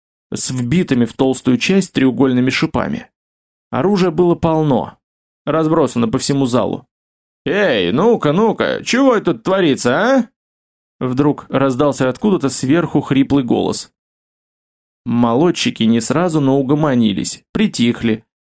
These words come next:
оглядываясь в сторону ведущей со второго этажа деревянной лестницы. Оттуда, грохоча сапогами, спускался бородач в короткой кольчуге и с уродливым шрамом на лбу. Барт его ещё вчера заприметил.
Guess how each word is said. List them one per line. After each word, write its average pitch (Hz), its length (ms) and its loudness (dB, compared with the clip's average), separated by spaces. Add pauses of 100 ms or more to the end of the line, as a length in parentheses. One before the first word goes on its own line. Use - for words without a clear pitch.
оглядываясь 117 680 0
в - 80 -6
сторону 127 440 0
ведущей 127 540 2
со 120 140 -2
второго 123 420 0
этажа 127 280 -2
деревянной 117 480 2
лестницы. 107 720 -2 (1300)
Оттуда, 135 720 0
грохоча 127 540 0
сапогами, 123 680 -2
спускался 127 680 0
бородач 110 800 0
в - 60 -20
короткой 135 480 0
кольчуге 185 640 0
и 170 40 2
с 160 120 -2
уродливым 139 500 2
шрамом 135 480 0
на 110 160 2
лбу. 110 320 -4 (400)
Барт 233 340 0
его 175 260 2
ещё 156 200 0
вчера 175 400 0
заприметил. 110 760 -2